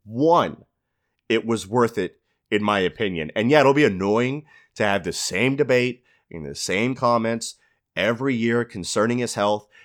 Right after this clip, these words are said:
When the time finally comes to move on, when is that? Blah, blah, blah, blah, blah. I don't, I don't care. In that scenario, scenario three, if he wins one,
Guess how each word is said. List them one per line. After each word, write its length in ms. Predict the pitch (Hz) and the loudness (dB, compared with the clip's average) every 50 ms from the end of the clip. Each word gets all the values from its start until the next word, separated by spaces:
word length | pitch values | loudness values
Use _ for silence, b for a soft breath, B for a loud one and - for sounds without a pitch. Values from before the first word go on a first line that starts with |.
| b b _ | b b _
When 360 | - 110 98 92 107 110 107 | -16 -14 -6 -2 -2 0 0
the 80 | 104 95 | -2 -4
time 480 | - - - 120 123 127 127 131 131 - - _ _ _ | -4 -4 -2 0 0 2 0 0 -2 -4 -8 _ _ _
finally 440 | _ - 101 101 117 127 139 139 139 | _ -6 -4 -2 -2 0 -2 -2 -4
comes 520 | - - 120 113 113 113 113 117 - - | -2 -2 0 0 0 -2 -4 -6 -6 -8
to 120 | - - 90 | -8 -8 -8
move 320 | 82 82 95 110 123 120 | -6 -4 -4 -4 -2 0
on, 360 | 113 107 110 110 107 107 110 b b b b b b _ - 85 80 | 0 0 2 0 -2 -4 -6 b b b b b b _ -20 -16 -6
when 220 | 85 104 120 131 | -2 0 2 2
is 140 | 135 123 123 | 0 0 -2
that? 460 | - 101 98 101 101 - - _ - | -2 -2 -2 -2 -2 -4 -6 _ -10
Blah, 220 | 85 92 92 110 | -6 -2 -2 0
blah, 180 | 113 120 123 123 | 2 2 0 2
blah, 180 | 117 120 120 117 | 2 2 0 2
blah, 180 | 117 123 117 | 2 0 0
blah. 220 | 98 101 95 90 90 | 0 0 -2 -2 0
I 80 | 85 113 | -2 -2
don't, 280 | 101 - 117 117 - - | 2 2 2 2 0 -2
I 60 | 95 | -6
don't 260 | - - 87 80 - | -4 -6 -6 -6 -8
care. 220 | - - 69 55 - | -8 -8 -8 -6 -6
In 140 | - 107 110 | -4 -2 0
that 200 | 123 139 147 - | 0 0 0 -2
scenario, 380 | - 143 131 131 131 131 127 120 | -4 -2 -2 0 0 0 0 -2
scenario 400 | - - 107 120 127 131 127 120 | -2 -4 -2 -2 -2 0 -2 -4
three, 240 | - - 123 123 | -4 -4 -4 -4
if 80 | 113 98 | -4 -4
he 80 | 92 87 | -6 -2
wins 320 | 95 131 147 160 143 123 | 0 0 0 0 0 2
one, 240 | 139 143 143 139 | 2 4 4 2